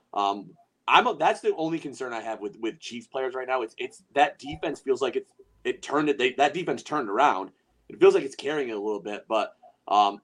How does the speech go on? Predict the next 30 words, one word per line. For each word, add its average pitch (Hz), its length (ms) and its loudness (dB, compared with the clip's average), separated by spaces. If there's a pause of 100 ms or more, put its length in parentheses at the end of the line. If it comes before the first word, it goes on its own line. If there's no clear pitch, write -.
I 139 160 6
also 135 280 0
am 104 140 -14
terrified 104 760 -10
of 104 100 -12
Jalen 104 320 -4
Waddle 98 320 -2
this 110 160 -8
week. 139 320 -8 (340)
Uh, 95 380 2
what 117 260 -2
he's 127 180 -8
gonna 123 180 0
do 123 120 -6
to 113 100 -2
some 117 260 -4
playoff 113 300 0
matches 123 300 -4
going 110 220 -4
against 104 220 -8
the - 40 -18
Jets, 110 420 -2 (420)
I 120 100 4
think 127 160 2
Waddle's 101 340 2
poised 95 300 -10
for 90 140 -10
a 82 120 -10 (100)
big 87 300 -2
game. 78 280 -12